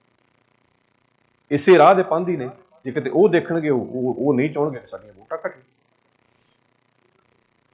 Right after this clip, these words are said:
ਪਿਛਲੇ ਦਿਨ ਜਿਹੜੀ ਸਰੂਪਾਂ ਦੇ, ਅਹ, ਬਾਬਤ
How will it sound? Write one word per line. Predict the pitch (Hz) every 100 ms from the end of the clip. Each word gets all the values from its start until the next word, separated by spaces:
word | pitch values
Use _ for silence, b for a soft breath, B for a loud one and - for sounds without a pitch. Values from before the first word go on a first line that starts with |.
| _ _ _ _ _ _ _ _ _ -
ਪਿਛਲੇ | 170 220
ਦਿਨ | 226
ਜਿਹੜੀ | 247 247
ਸਰੂਪਾਂ | 208 190 196 196
ਦੇ, | 208
ਅਹ, | 185 - - - 147
ਬਾਬਤ | 123 120 127 139